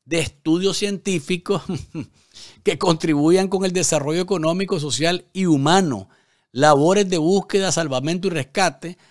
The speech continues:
así como para eventos turísticos, recreativos,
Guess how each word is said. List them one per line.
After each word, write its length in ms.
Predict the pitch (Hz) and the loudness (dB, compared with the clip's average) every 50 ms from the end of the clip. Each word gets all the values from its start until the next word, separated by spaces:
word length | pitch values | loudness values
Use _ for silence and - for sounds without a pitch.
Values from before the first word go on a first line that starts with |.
| _ _ _ _ _ - | _ _ _ _ _ -2
así 340 | - 151 143 - - 160 170 | 0 0 2 2 2 0 0
como 320 | - 190 185 196 190 185 | 0 -2 -2 -2 -2 0
para 380 | - 190 180 180 175 - - _ - | 0 0 0 0 0 -4 -6 _ -4
eventos 520 | 143 143 135 143 147 151 147 185 147 - | -2 0 0 0 0 -2 -2 -4 -6 -2
turísticos, 580 | - 170 147 151 156 151 - 196 170 - 185 160 | -2 -2 0 0 0 -2 -4 -8 -6 -4 -4 -4
recreativos, 680 | 165 156 156 151 127 - - 143 147 160 170 180 160 | -4 -4 -4 -6 -6 -6 -4 -4 -2 -2 -2 -4 -6